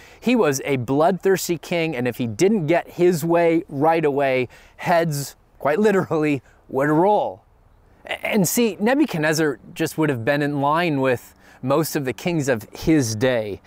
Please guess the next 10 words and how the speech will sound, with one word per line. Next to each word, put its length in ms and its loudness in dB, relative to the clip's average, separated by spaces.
In 100 0
fact, 300 0
at 100 -2
the 80 -2
beginning 400 0
of 140 -2
Plato's 420 2
Republic, 720 -2
Socrates 640 2
argued 580 0